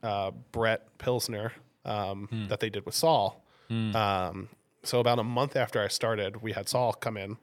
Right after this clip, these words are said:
Speaker 2: Hmm.
Speaker 1: um, and we hand bottled <laughs> about, <sighs> probably five barrels of beer, um, over,
Speaker 2: <laughs>
Speaker 1: uh, the course of almost twelve hours.
Speaker 2: Wow.
Speaker 1: Um, and Saul was one of the, the, one of the cooler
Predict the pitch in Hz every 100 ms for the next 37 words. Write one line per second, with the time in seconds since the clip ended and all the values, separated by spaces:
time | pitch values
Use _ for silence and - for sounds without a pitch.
0 | _ 131 113 98 101 90 92 101 - 110
1 | 95 95 92 - 110 107 101 101 98 101
2 | - - _ _ - 131 - - - _
3 | _ _ _ _ _ _ _ _ 123 117
4 | 113 95 90 - _ - - - - -
5 | - - - - _ _ _ - 101 104
6 | - 98 104 - 98 101 101 104 107 113
7 | 110 113 - 127 110 98 98 104 98 98
8 | 104 127 - 107 95 90 92 107 101 -
9 | 98 107 104 104 - 107 101 104 107 110
10 | - - 120 107 92 92 - _ _ _
11 | _ _ _ 123 110 101 95 95 - 113
12 | 110 104 107 98 - 127 107 - - -
13 | - 135 123 - 113 107